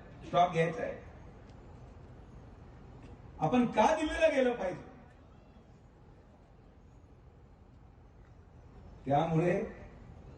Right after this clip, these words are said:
या नगर जिल्ह्याच्या जनतेला माहिती आहे, चार जूनला मी तुम्हाला खात्रीशीर सांगतो, या महाराष्ट्रामधला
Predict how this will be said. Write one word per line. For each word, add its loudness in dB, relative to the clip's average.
या 8
नगर 4
जिल्ह्याच्या 2
जनतेला 0
माहिती -2
आहे, 0
चार 6
जूनला 6
मी 0
तुम्हाला -2
खात्रीशीर 2
सांगतो, -2
या 4
महाराष्ट्रामधला 0